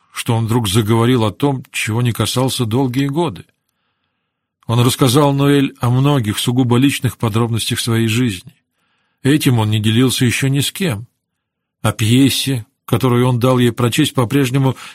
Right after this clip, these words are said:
не заходило речи, и Готье поздравил себя с тем, что так ловко решил проблему.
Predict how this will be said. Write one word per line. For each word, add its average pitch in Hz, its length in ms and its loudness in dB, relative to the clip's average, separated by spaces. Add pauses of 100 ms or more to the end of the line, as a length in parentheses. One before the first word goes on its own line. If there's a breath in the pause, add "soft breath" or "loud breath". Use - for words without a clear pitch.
не 139 80 2
заходило 131 500 2
речи, 117 540 0 (180)
и 135 80 2
Готье 127 460 0
поздравил 156 680 0
себя 110 300 -2
с - 100 -6
тем, 156 260 0 (300 loud breath)
что - 220 -2
так 113 180 0
ловко 147 320 2
решил 139 320 0
проблему. 120 640 -2